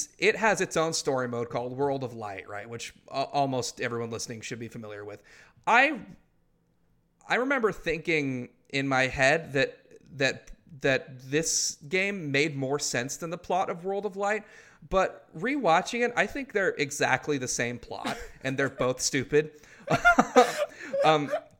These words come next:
Speaker 1: I, I, they're, they're exactly the, they're exactly the same level of, of weird shit. I think World of Light might make more sense.
Speaker 2: Have we said,
Speaker 1: I
Speaker 2: have we
Speaker 1: don't
Speaker 2: said explicitly that the characters don't talk?
Speaker 1: Yeah, there's no dialogue.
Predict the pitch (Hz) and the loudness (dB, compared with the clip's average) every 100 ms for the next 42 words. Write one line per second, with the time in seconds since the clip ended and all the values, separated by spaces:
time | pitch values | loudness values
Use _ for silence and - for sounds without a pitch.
0 | - 175 180 - - - 87 90 101 147 | 2 4 6 2 -10 -14 -8 -6 -6 0
1 | 180 185 - 143 180 160 147 - 143 139 | 4 4 4 4 4 4 2 2 4 4
2 | 156 143 123 123 - 143 147 143 127 135 | 2 -2 2 0 0 0 2 2 0 0
3 | 123 123 120 131 117 107 107 104 98 - | 0 -4 -6 -6 -6 -8 -10 -12 -16 -16
4 | 101 101 104 98 95 - 101 98 - 208 | -16 -16 -12 -12 -10 -10 -8 -6 2 2
5 | 226 190 139 156 147 127 123 117 110 101 | 4 -2 2 2 2 0 -4 -4 -10 -10
6 | 101 92 92 110 101 - 90 381 587 587 | -16 -16 -12 -10 -8 -10 -4 -4 -2 0
7 | - - - 240 - - 605 571 - - | 4 4 6 6 6 4 6 6 2 -2
8 | - - 294 311 277 269 - - 233 240 | -4 -6 -4 -4 -4 -4 -6 -4 -4 -4
9 | 254 240 226 - - 180 180 - - _ | -6 -2 -2 -2 -2 0 -2 -4 -18 _
10 | _ _ _ - - 165 202 226 262 294 | _ _ _ -20 0 6 8 8 4 0
11 | 220 190 135 98 92 | 4 4 2 -2 -12